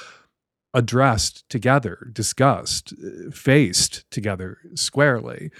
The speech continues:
So before you make your final, ultimate decision about whether to end this relationship, whether he's someone that you would want to have children with or could have children with,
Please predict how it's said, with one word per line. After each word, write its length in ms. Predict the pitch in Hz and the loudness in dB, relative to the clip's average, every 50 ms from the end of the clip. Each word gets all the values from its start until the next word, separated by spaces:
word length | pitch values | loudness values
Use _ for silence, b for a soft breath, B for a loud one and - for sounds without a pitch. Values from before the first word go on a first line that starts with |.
| B B B B B B B _ _ _ - | B B B B B B B _ _ _ -4
So 120 | - 135 | -2 0
before 280 | 123 131 - 180 185 190 | 0 0 2 2 2 4
you 100 | 185 175 | 4 2
make 220 | 170 156 139 - | 2 2 2 2
your 200 | 139 131 127 120 | 2 4 4 2
final, 540 | - - - 123 131 139 139 139 139 139 - 123 | 2 2 4 4 4 6 4 4 2 2 2 4
ultimate 540 | 123 139 135 - - 127 127 127 131 - | 4 4 4 2 2 2 2 2 2 0
decision 420 | - 120 - - 135 135 131 127 120 | -4 -4 2 4 4 4 4 4 2
about 160 | 113 123 113 | 2 4 4
whether 220 | 113 120 120 123 | 4 4 4 4
to 80 | 123 120 | 2 4
end 180 | 117 120 123 123 | 4 4 4 4
this 160 | 123 - - | 2 2 2
relationship, 540 | 113 117 120 123 - - 127 - 135 120 - | 2 4 4 4 4 2 0 0 0 0 0
whether 200 | - 104 110 123 | 0 0 0 2
he's 180 | 117 107 123 - | 0 0 0 0
someone 260 | - 117 117 120 117 | 0 0 2 2 0
that 100 | 117 117 | 0 -2
you 120 | 120 120 113 | -2 -2 -2
would 560 | 120 120 113 113 113 117 120 127 131 127 123 | -2 -4 -4 0 4 6 6 8 8 6 6
want 340 | 120 120 123 123 123 120 - | 4 4 4 4 4 2 -2
to 80 | 139 | -4
have 200 | 113 117 110 113 | -4 -4 -4 -6
children 420 | - - 120 123 120 117 123 120 117 | -6 -6 -6 -6 -4 -4 -2 -2 0
with 160 | 113 113 - | 0 0 0
or 80 | 113 | -2
could 200 | 101 - 131 131 | -4 -2 -2 0
have 160 | 127 123 117 - | 2 0 0 0
children 380 | - 120 110 104 104 104 104 101 | 0 0 0 2 2 0 0 2
with, 280 | 101 104 101 95 - | 2 0 0 -2 -4